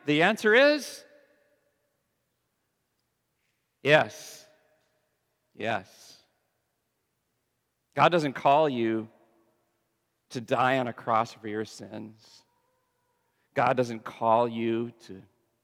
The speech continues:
save the world by an atoning sacrifice. God doesn't call you to,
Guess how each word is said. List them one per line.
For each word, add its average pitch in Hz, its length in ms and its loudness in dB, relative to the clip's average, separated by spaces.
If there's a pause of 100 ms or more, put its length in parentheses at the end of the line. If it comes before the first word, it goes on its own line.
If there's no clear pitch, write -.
(480)
save 107 460 -6
the 101 120 -10
world 107 480 -6
by 104 140 -10
an 101 120 -14
atoning 104 500 -12
sacrifice. 101 1080 -14 (1400)
God 117 160 -4
doesn't 113 240 -4
call 117 340 -2
you 117 240 -4
to, 110 260 -10